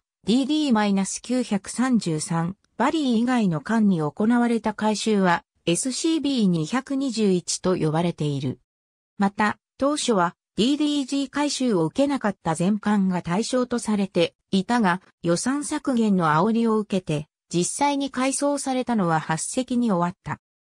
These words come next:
本級は千九百六十年代から千九百七十年代に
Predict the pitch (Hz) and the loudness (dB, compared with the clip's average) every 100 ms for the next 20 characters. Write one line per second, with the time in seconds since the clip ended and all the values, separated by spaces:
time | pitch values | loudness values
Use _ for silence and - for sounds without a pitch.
0 | _ _ _ _ _ _ _ _ 233 294 | _ _ _ _ _ _ _ _ -2 -2
1 | - 285 254 240 - 285 247 - 254 254 | -2 -2 0 -2 -2 0 0 0 -2 -2
2 | 208 - 156 156 254 240 285 277 285 233 | -2 -2 -2 -2 -2 -2 -2 0 0 0
3 | 190 170 185 160 - 214 196 240 254 208 | 0 -2 -2 -2 0 2 2 0 -2 -2
4 | 185 170 160 156 226 269 285 269 269 214 | -4 -2 -2 0 -2 -2 0 0 0 2
5 | 170 165 156 | 2 0 -2